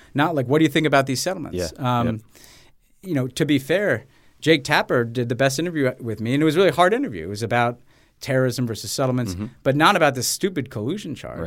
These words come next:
Speaker 2: Right.
Speaker 1: which was a sideshow. So when I look back on that, what I see is wrong is that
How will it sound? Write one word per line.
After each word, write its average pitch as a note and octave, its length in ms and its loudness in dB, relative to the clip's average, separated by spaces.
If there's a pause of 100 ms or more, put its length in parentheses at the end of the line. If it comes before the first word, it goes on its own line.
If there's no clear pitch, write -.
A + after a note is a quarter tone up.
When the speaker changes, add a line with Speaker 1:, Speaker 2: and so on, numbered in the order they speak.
Speaker 2:
Right. D3+ 80 -6
Speaker 1:
which B2+ 160 -4
was B2+ 140 -2
a B2+ 60 -4
sideshow. E3 640 -6 (340)
So - 160 0
when E3+ 80 6
I E3 40 6
look D#3 200 2
back F3 260 -2
on B2 140 0
that, A2 240 -4 (100)
what C3 280 0
I B2 80 0
see F#3 200 -4
is A2+ 160 -2
wrong A#2 440 0
is A2 260 -8
that A2 340 -4